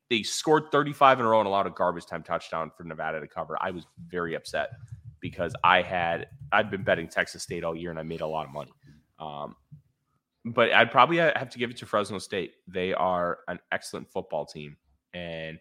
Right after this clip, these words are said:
I thought I'd be saying this about U T S A, but, uh, U T S A has dealt with t-, a bunch of injuries,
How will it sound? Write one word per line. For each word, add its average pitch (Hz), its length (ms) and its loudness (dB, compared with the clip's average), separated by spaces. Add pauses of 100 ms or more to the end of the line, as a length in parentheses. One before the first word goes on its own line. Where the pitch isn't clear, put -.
(640)
I 107 120 10
thought 120 240 8
I'd 120 120 2
be 113 120 -4
saying 107 300 -4
this 104 180 -4
about 95 360 -2
U 98 160 -4
T 98 220 0
S 87 180 2
A, 143 220 4 (720)
but, 92 260 2 (960)
uh, 87 280 -4
U 101 160 -6
T 107 160 0
S 92 160 0
A 95 80 0
has 92 160 -4
dealt 92 180 0
with - 180 -8
t-, - 140 -16 (100)
a 87 200 4
bunch 90 260 -2
of - 60 -10
injuries, 95 400 -6